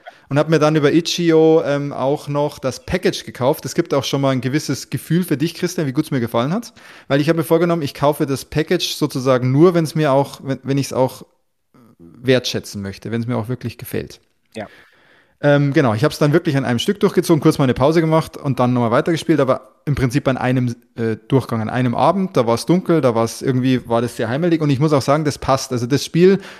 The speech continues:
Speaker 1: passt wirklich, wenn's so ein bisschen, wenn's ruhig ist, würde ich mal sagen, oder wenn man einfach wirklich die Ruhe dafür hat. Ähm,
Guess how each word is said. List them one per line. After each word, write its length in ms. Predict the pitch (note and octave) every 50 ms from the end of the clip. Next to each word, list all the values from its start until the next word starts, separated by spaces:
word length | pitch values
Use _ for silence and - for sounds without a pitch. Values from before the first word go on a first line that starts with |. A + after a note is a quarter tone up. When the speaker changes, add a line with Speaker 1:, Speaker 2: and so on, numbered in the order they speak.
| - _ -
Speaker 1:
passt 320 | - C#3+ D#3+ D#3 - -
wirklich, 400 | D3 F3 E3+ - F3+ D#3+ D#3 -
wenn's 240 | D3+ D3 C#3 - -
so 180 | - D3 C#3+ C#3
ein 80 | C#3 B2
bisschen, 500 | C#3+ C#3 - - D3 C#3 C3+ C3+ C3 - -
wenn's 260 | C3+ C3 C#3+ C3 C3
ruhig 300 | C3 C#3 D#3+ E3+ E3 D#3+
ist, 320 | A#2 G#2+ - - - - B2
würde 160 | A#2+ A2 A2+
ich 100 | G2 G2
mal 160 | G#2 G2+ G#2
sagen, 300 | G2+ G#2 G#2 A2 G#2 A2+
oder 120 | A2 A2+
wenn 120 | A2 B2+ C#3
man 160 | C#3 C3 -
einfach 320 | - C3 B2+ C#3 C3+ A#2
wirklich 260 | B2 C3+ - C#3 A#2 -
die 120 | - B2+
Ruhe 280 | A2 B2 B2+ C3 A#2+ -
dafür 300 | G#2+ G2 - - G#2+ A2+
hat. 200 | E3+ - - _ _ _ _ _ _ _ _ _ _ _ _ _ - - _ _ _ - - - - - - _ _ -
Ähm, 560 | D3 D3+ D3+ D3+ D#3 D#3 D#3+ D#3+ D#3+ D#3+ D3